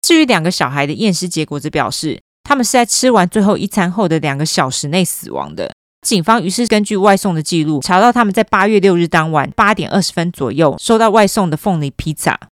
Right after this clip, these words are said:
呃，就是意大利人他们绝对会很讨厌的披萨。意思就是说，两个小孩推测应该是在十点二十分左右死亡的。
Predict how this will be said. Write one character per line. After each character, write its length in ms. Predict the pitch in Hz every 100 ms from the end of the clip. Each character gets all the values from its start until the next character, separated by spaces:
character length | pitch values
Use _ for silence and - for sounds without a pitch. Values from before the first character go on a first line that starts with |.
| _ _ _ _
呃， 240 | 156 147 135
就 160 | -
是 120 | 175 196
意 200 | - 185
大 200 | 196 170
利 200 | 156 131
人 200 | 135 127
他 160 | 160
们 160 | 165 147
绝 140 | 147
对 140 | 147 165
会 180 | 180
很 160 | 165 139
讨 220 | - 131
厌 160 | 156 139
的 40 |
披 160 | - 131
萨。 240 | - - - _ _ _ _ -
意 140 | 277
思 180 | - 247
就 140 | 233
是 100 | 208
说， 400 | 202 190 175 185 -
两 200 | 180 165
个 80 | 202
小 220 | - 135
孩 180 | 135 143
推 320 | - - 220
测 240 | - 247 -
应 120 | 196
该 160 | 202
是 100 | 196
在 100 | 208
十 280 | 202 - 160
点 240 | 165 180 -
二 100 | 196
十 100 | -
分 220 | 156 175
左 220 | - 139
右 160 | 131 175
死 240 | - -
亡 200 | 87 85
的。 220 | 87 80